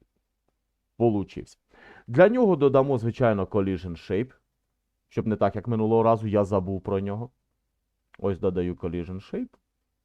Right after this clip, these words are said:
Дещо так розтягуємо. І капсуль. Саме в вигляді капсуля додамо. Так, вогник у нас ось так буде стояти. Все. Вогник додано.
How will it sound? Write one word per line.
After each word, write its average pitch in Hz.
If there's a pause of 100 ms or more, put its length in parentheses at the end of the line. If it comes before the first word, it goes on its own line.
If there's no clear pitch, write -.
(180)
Дещо -
так -
розтягуємо. 156 (1040)
І -
капсуль. - (760)
Саме 98
в 92
вигляді 87
капсуля -
додамо. - (3250)
Так, -
вогник 78
у 67
нас 62 (160)
ось -
так - (100)
буде -
стояти. -
Все. - (560)
Вогник 156
додано. 85